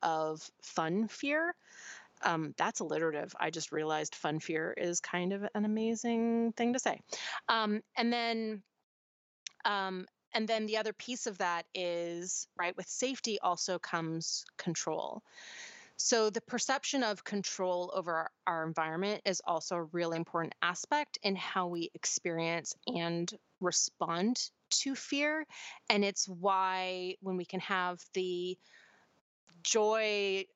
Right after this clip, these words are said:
of endorphins and adrenaline and not dig into the stress response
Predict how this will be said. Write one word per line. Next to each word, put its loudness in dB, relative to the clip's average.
of 0
endorphins 0
and -2
adrenaline 0
and -2
not 0
dig -2
into -2
the -4
stress -2
response -4